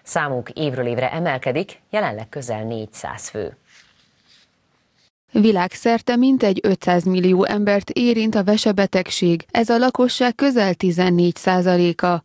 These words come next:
Speaker 2: Hazai felmérések szerint magyar viszonylatban hét-nyolcszázezer vesebeteggel kell számolni, így már ez is népbetegségnek számít.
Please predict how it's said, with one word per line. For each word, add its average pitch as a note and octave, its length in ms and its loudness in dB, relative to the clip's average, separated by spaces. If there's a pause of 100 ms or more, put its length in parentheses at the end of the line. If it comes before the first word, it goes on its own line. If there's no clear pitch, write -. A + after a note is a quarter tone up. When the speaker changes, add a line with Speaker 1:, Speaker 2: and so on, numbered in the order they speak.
(140)
Speaker 2:
Hazai F#3+ 400 2
felmérések A3 720 0
szerint A3+ 360 2
magyar A#3+ 360 2
viszonylatban A#3 760 2
hét-nyolcszázezer F#3 1300 2
vesebeteggel G3 800 0
kell G3 200 0
számolni, F#3 720 2 (100)
így B3+ 200 2
már B3 220 2
ez C4+ 180 -2
is G#3+ 180 -2
népbetegségnek F3+ 1000 0
számít. F3 580 0